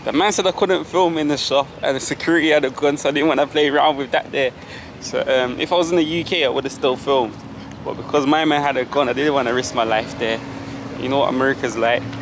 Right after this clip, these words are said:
But yeah, we did manage to get Glowberry, and in there was stocked up with Glowberry Prime. So, um, because I'm not here for long, I don't need loads of bottles of Prime. So now we're gonna head to another shop now.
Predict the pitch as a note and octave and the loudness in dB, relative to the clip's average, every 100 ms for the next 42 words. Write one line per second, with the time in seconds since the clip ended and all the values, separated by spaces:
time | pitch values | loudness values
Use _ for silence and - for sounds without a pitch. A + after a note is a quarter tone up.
0 | - - B2+ C3 B2 C#3 F#3 F3 F#3 F#3 | -6 -2 0 2 0 2 2 2 2 0
1 | F3 F3 - D3 D3 C3+ C3 C3+ D#3+ - | 0 -2 0 2 2 2 0 0 -4 -4
2 | C3 - F#3+ F3+ E3 D3 C#3+ - - - | -4 0 0 2 2 2 -2 -2 -2 -2
3 | - F3+ D3+ B2+ D3+ D#3 C#3+ C#3 - C3 | -2 -4 -4 -2 0 2 2 0 0 2
4 | C#3+ F#3 - - - - - - - C#3 | 2 0 -8 -16 -14 -14 -8 -2 2 4
5 | C#3 B2+ - G3+ G#3+ G#3 F#3+ F#3+ F3+ D3+ | 2 0 0 2 4 4 4 2 2 2
6 | F3 D#3+ B2+ C3 G3 D#3 G3+ F3+ F3+ F3+ | 4 4 2 2 2 2 2 4 4 2
7 | D#3 C#3 D#3 D#3+ C#3+ - C#3 D3 D3+ - | 0 -2 0 0 -2 -2 -2 -2 -6 -14
8 | - - - - - C3 B2 D#3+ F3 F3 | -16 -16 -16 -14 -10 -4 2 4 4 4
9 | E3+ E3+ E3 D#3 D#3+ D#3 D3 - D3 B2 | 4 2 2 2 4 4 2 0 -2 0
10 | B2 C3+ | 2 4